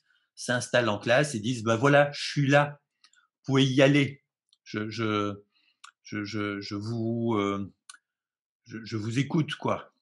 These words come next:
Et heu, il est ultra passif, en fait, et ça, c'est pas possible, en fait, c'est, hem, le, le, tiens, je, je vous ai perdu en termes d'écran, heu, c'est pas grave. Et ah, je vois quand même quelques photos de, sur le côté. Et donc, heu,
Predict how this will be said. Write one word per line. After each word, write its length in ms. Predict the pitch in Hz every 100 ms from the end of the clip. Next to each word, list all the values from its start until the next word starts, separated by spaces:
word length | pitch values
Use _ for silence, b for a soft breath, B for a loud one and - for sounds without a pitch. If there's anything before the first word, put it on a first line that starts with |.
| _ _ _ -
Et 260 | 107 107
heu, 300 | 98 92 92 113
il 120 | 104
est 120 | 98
ultra 340 | 165 147 - 160
passif, 460 | 165 - 185 156
en 80 | 107
fait, 280 | - 104 -
et 80 | 90
ça, 180 | 120
c'est 160 | 107 -
pas 120 | -
possible, 380 | - 107 151 123
en 80 | 135
fait, 220 | - -
c'est, 220 | - 95
hem, 400 | 95 92 90 92 92 _ _ _ _ _ _ _ _ _ _ _ _ _ _ _ - B B B B B B
le, 180 | - - -
le, 100 | - - _
tiens, 140 | -
je, 140 | 85 107 107
je 160 | 107
vous 240 | 104 - 107
ai 60 |
perdu 640 | 110 104 101 98 101 117 151 127
en 100 | 98
termes 220 | 107 101
d'écran, 440 | 92 - 123 139 _ _ _
heu, 60 | 110 101
c'est 80 | 107
pas 100 | -
grave. 200 | 90 - - _ _ _ B B B B B B -
Et 160 | 110 -
ah, 100 | 101
je 100 | -
vois 120 | 101 -
quand 120 | 101
même 140 | 101 101 -
quelques 260 | - -
photos 320 | - 95 -
de, 120 | 104 -
sur 100 | -
le 80 | 92
côté. 260 | 85 - _ B B B B
Et 80 | 131
donc, 280 | 160 165
heu, 100 | 151